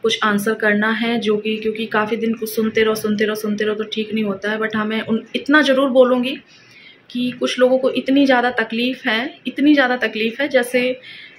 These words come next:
मेरी मम्मी का rent वो भरते हैं, मेरी मम्मी और मैं उनके घर जाते हैं हाथ जोड़ करके हर महीने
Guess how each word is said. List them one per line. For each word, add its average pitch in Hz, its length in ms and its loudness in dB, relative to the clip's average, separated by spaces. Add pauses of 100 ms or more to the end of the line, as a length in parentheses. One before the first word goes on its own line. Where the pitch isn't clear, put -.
(180)
मेरी 262 180 2
मम्मी 254 320 4
का 269 140 4
rent 254 440 0 (260)
वो 240 160 4
भरते 196 400 0
हैं, 190 320 -8 (240)
मेरी 226 160 4
मम्मी 233 500 2
और 214 260 2
मैं 220 340 2
उनके 214 320 -2
घर 220 180 0
जाते 202 340 0
हैं 226 80 0
हाथ 208 180 2
जोड़ 208 260 0
करके 208 400 0
हर 214 160 2
महीने 214 420 -2